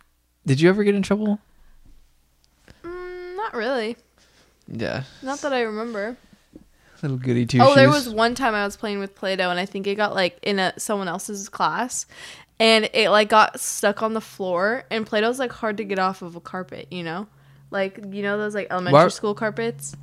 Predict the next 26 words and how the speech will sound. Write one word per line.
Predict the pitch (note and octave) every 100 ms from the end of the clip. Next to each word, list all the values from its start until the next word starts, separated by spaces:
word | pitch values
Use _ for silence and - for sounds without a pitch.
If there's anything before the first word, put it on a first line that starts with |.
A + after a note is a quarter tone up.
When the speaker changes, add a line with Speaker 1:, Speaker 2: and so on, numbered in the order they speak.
| -
Speaker 1:
Mm-hmm. | C3 C3 C#3 A#3
Speaker 2:
And | A#3+ A#3 A3+ -
so | - - A#3+ A3+ - - -
the | B3+
teacher | - C#4+ C4 E4
complained | D4 C4 - A#3+ B3
to | A3+ -
our | G#3+
teacher, | C4 G#3+ G3 G3+ G3+ -
and | A#3+ -
she | D#3 C4+ C4
Speaker 1:
<laughs> |
Speaker 2:
had | - B3+ B3+
us | C#4 A#3+
write | A#3 B3
a | A3+
letter | A3 A#3 A3+
and | G#3+
apologize | - A3 A3 G3+ G3+
and | - G#3
go | G3+ G#3+
clean | G#3+ A3 G3+
it |
off | - F#3 -
the | F3+
floor. | - F#3 D2+ -